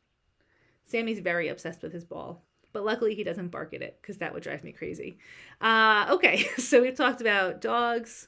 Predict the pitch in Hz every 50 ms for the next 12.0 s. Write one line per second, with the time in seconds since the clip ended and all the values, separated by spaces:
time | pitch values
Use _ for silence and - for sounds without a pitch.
0 | _ _ _ - 220 214 208 202 202 202 202 202 202 202 202 202 214 220 208 -
1 | - _ - - - - - - _ _ _ _ - - 165 170 170 165 - -
2 | - - - - - - - - - - - - - - - - - 339 - -
3 | 349 339 - - _ _ _ _ _ _ _ _ _ _ _ _ _ _ - -
4 | - - 330 311 - - 208 214 220 240 - 262 254 254 - - - - - 285
5 | 285 269 254 254 - 277 269 262 262 - - - 214 262 254 262 - - - -
6 | 262 247 247 247 - - 285 262 254 247 233 226 233 220 214 226 220 226 226 226
7 | 233 233 233 233 240 240 247 240 240 240 - 262 254 247 247 262 262 254 - -
8 | - _ _ _ _ _ _ _ _ _ _ _ - - 208 226 233 220 233 233
9 | 233 226 226 - - 247 - - 240 226 226 - 233 220 226 233 226 226 196 196
10 | 180 202 196 202 214 220 220 214 208 202 208 196 202 202 - - 226 - 208 -
11 | - 196 196 196 190 185 190 - - 190 175 165 - - - - - - -